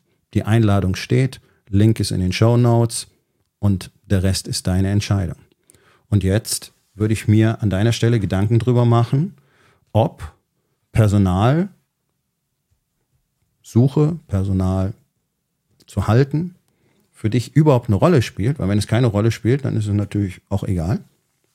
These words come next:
Und ob du in der Zukunft tatsächlich gerade auf diesem Markt, auf dem Personalmarkt, konkurrenzfähig sein möchtest.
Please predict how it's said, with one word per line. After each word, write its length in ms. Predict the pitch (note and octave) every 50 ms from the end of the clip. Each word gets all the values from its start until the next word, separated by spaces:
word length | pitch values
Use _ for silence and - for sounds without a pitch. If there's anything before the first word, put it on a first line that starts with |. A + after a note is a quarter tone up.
| _ _ _ _ _ _ _ _ _ _ _ _ _ _ - - -
Und 180 | - G#2 A#2+ A2
ob 160 | - A2+ -
du 200 | - A2+ G2+ - -
in 80 | A2+ A2
der 140 | G#2 F#2
Zukunft 680 | - - F3+ - - - G#2+ F#2 - - - - - _ _ _ _ _ _ _ _ _ _ _ _ _
tatsächlich 720 | - G#2+ - - A2+ G#2+ - - B2+ A#2+ - - - _ _ _ _ _ _ -
gerade 260 | - A2+ A2 A#2 F#2
auf 120 | - -
diesem 300 | - - D3 D3 D#3+ C#3 A2+
Markt, 600 | G2 F#2+ F#2+ E2 D2 - - - - - - _ _ _ _ _ _ _ _ _ _ _
auf 120 | - -
dem 140 | - G2 -
Personalmarkt, 840 | - G2 F#2 G2 F#2+ G2 G2+ G#2 G2 F#2 F2 D#2+ C#2 - - - _ _ _ _ -
konkurrenzfähig 1040 | - A2 A2 - G#2+ F#2 G#2+ G#2 G2 - - - _ _ _ - A2 F#2 E2+ F2 -
sein 220 | - E2 E2+ D#2
möchtest. 520 | C#2 C2 C#2 - _ - - - - _